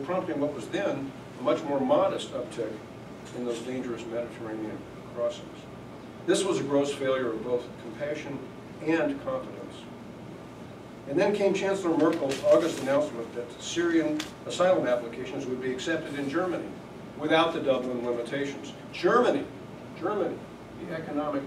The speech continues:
powerhouse of Europe, offering what? A status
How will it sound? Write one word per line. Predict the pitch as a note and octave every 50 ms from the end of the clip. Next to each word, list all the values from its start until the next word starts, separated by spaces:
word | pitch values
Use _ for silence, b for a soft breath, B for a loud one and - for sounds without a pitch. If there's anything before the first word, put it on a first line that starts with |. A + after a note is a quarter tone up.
| - -
powerhouse | D3 C#3+ C#3 C3 B2 - D3+ - - - - - - - - - - - - - -
of | - A#2+ A#2
Europe, | A#2+ C3+ C3+ C3+ D#3 - - - - - - - - - - - - - - - - - - - - - - -
offering | B2 C3+ C#3 C#3 D#3 C#3+ C3+ C3+
what? | C#3+ D3+ D#3 F3 - -
A |
status | - - - F3 F#3 G3+ G#3+ G3+ - - - - - -